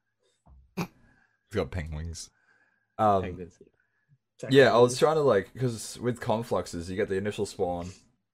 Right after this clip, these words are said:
Speaker 1: in the center, and then you get the two left and right, and then you get all three. And I was trying to keep an eye on, from the second phase,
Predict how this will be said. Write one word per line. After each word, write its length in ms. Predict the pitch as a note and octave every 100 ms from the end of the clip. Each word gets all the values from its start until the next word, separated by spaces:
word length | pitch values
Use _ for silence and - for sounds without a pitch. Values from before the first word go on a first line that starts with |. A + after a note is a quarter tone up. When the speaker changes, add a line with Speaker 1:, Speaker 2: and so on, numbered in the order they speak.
| _ _ _ _ _
Speaker 1:
in 80 | -
the 80 | F#2
center, 440 | - G#2 F#2 F2+ -
and 120 | F2+
then 80 | F2
you 60 |
get 100 | E2
the 80 | D#2+
two 280 | - A#2+ G#2
left 220 | G2 -
and 120 | F2+
right, 260 | E2+ E2+ -
and 80 | E2
then 80 | D#2+
you 80 |
get 120 | E2+ -
all 200 | F2+ E2+
three. 400 | - F2 D2+ E2 - - _ _ _ _ _ -
And 180 | F#2 F#2
I 140 | G2
was 160 | A2+ A#2
trying 200 | - G#2
to 60 | F#2+
keep 180 | G2
an 60 | E2+
eye 180 | F2 E2+
on, 400 | D#2 D#2+ D#2 B1 _ _ _ _ _ _ _ _ _ _
from 120 | G2+ F2
the 80 |
second 440 | E2 A#2+ G#2+ F2 E2+
phase, 480 | E2 D#2 D2+ -